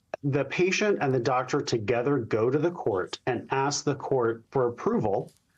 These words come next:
and the court says, "Yes, you can move forward." And what happens? Ken Paxton, the Attorney General of Texas, thumbs his nose at the court's order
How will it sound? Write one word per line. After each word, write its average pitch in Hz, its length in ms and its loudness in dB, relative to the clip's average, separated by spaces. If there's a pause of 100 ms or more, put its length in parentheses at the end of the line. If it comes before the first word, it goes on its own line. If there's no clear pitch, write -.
(360)
and 151 120 2
the 151 60 2
court 180 300 0
says, 180 240 2
"Yes, 196 500 0 (360)
you 160 240 2
can 180 200 4
move 175 160 4
forward." 196 460 2
And 135 180 2
what 160 160 2
happens? 196 480 0 (400)
Ken 240 240 0
Paxton, 175 540 -2 (480)
the 127 80 4
Attorney 180 400 2
General 165 340 2
of 165 80 -2
Texas, 104 600 -2 (400)
thumbs 180 400 0
his 220 180 0
nose 123 480 2
at 139 140 -4
the 127 80 -2
court's 190 400 -2
order 117 340 2